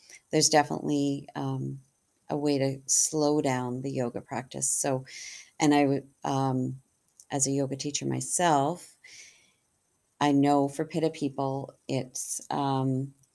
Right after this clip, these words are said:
the point where you have just a little bit of sweat on your brow, and, um, that's as rigorous as you should go. So also listening to calming music,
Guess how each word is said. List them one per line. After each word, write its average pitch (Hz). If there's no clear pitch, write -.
the 151
point 226
where 170
you 147
have 139
just -
a 139
little 233
bit 233
of 208
sweat -
on 180
your 165
brow, 226
and, 151
um, 139
that's -
as 139
rigorous 147
as 135
you 135
should -
go. -
So 165
also 202
listening 180
to -
calming 143
music, 240